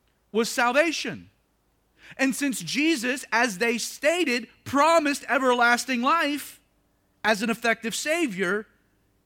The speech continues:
he was the only logical fix that existed.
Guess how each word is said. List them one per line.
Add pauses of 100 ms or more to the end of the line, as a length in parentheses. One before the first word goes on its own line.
(560)
he
was
the
only
logical
fix
that
existed.